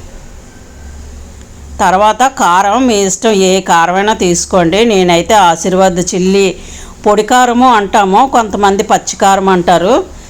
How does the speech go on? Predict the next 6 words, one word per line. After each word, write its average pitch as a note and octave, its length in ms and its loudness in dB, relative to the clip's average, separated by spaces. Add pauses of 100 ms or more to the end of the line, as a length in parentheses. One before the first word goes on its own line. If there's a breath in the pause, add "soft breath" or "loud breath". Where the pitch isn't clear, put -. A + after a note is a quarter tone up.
(180 loud breath)
అలాగే F#3 420 2
సాల్ట్, G3 800 2 (500)
తర్వాత G#3+ 360 2
ఏఎస్ G#3+ 600 0
బ్రాండ్ G3 440 0
వాళ్ళది G3 640 2